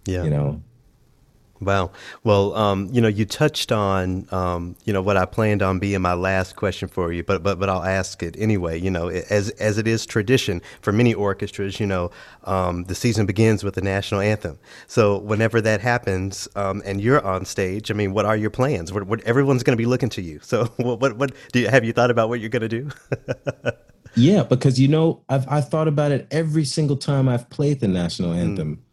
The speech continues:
Speaker 2: for twenty years. This is not really, this is not
Speaker 1: Okay.
Speaker 2: new.
Speaker 1: Okay.
Speaker 2: You know, this is not new.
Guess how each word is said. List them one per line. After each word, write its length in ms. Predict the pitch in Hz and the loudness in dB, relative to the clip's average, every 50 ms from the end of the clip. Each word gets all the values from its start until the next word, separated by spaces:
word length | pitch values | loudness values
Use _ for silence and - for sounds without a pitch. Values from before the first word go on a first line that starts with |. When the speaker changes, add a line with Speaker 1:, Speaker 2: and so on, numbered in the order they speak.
| _ _ _ - 104 98 | _ _ _ -4 -2 -2
Speaker 2:
for 60 | 98 | 0
twenty 240 | - 143 131 123 113 | 0 2 4 4 4
years. 300 | 110 123 143 123 92 85 | 4 4 2 2 2 0
This 200 | 110 120 120 - | 0 0 0 0
is 140 | 120 104 | 0 0
not 340 | 110 113 107 107 107 87 - - | 0 0 0 0 -2 -2 -4 -2
really, 380 | 98 98 107 120 117 104 95 85 | 0 0 2 2 2 2 0 0
this 240 | - 104 113 127 | 0 0 -2 0
is 100 | 143 131 | 0 2
not 300 | 117 123 120 113 98 - | 2 2 2 0 0 2
Speaker 1:
Okay. 240 | 110 - 92 101 117 | 2 4 4 4 2
Speaker 2:
new. 300 | 110 85 73 71 - - _ - | 2 0 -4 -6 -10 -12 _ -4
Speaker 1:
Okay. 360 | 101 120 - 110 104 95 85 - - | -2 -2 -2 -2 -4 -4 -6 -8 -10
Speaker 2:
You 240 | - 85 98 101 | -4 0 0 2
know, 240 | 98 92 92 92 92 | 2 2 2 0 0
this 240 | 90 104 117 127 - | 0 0 -2 -2 0
is 80 | 139 123 | 0 2
not 240 | 123 117 110 98 | 2 2 0 0
new. 380 | 92 104 113 113 90 82 82 - | 0 0 0 0 0 -2 -6 -10